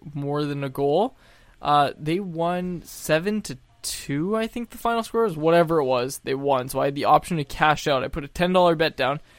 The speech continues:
Had the option to cash out for sixteen dollars before the Canucks game, 'cause I also bet that Edmonton would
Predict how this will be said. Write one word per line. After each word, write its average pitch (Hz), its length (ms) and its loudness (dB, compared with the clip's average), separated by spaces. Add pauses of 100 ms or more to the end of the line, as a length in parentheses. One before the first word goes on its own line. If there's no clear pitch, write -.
(140)
Had 160 140 0
the 170 100 4
option 185 240 6
to 175 80 -4
cash 165 360 2
out 180 260 0
for - 160 -8
sixteen 160 480 -6
dollars 151 360 0
before 156 300 -4
the 147 60 -4
Canucks 156 360 -6
game, 214 280 -2 (440)
'cause - 160 -10
I 147 160 -2
also 170 380 2
bet 139 260 -2
that - 240 -8
Edmonton 160 540 -2
would 151 240 -4